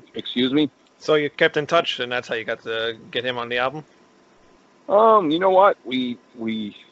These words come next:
Speaker 1: had a space where we really weren't in touch as much, uh, since I left, like, England and New York. And, you know, well, every once in a while.
Speaker 2: Hmm.
Speaker 1: And, you know, every once in a while with Lemmy too.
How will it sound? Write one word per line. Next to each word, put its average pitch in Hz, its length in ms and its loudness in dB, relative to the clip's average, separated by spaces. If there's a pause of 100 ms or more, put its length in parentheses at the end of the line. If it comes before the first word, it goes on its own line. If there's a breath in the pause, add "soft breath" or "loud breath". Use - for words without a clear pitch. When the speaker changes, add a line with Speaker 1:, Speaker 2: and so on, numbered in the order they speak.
(240)
Speaker 1:
had 143 240 2
a 117 60 2
space - 460 0
where 113 120 2
we 104 220 0
really 135 400 4
weren't 117 260 2
in 104 160 -4
touch - 380 2
as 104 180 -6
much, - 440 -2 (720)
uh, 90 420 2
since 117 240 -2
I 98 80 4
left, 104 260 2 (180)
like, 98 180 -2
England 104 480 -2
and 92 160 -8
New 92 80 -6
York. 92 540 0
And, 92 80 -18 (160)
you 95 100 -4
know, 90 180 2
well, 98 220 2
every 165 200 8
once 127 300 4
in 117 60 2
a 104 60 2
while. 92 340 4 (460 soft breath)
Speaker 2:
Hmm. - 100 -14
Speaker 1:
And, 98 560 -2
you 127 80 -2
know, 104 80 2
every 107 160 4
once 104 280 2
in 104 60 -2
a 92 40 2
while 92 280 6
with 90 220 -2
Lemmy 95 340 -2
too. 90 360 -4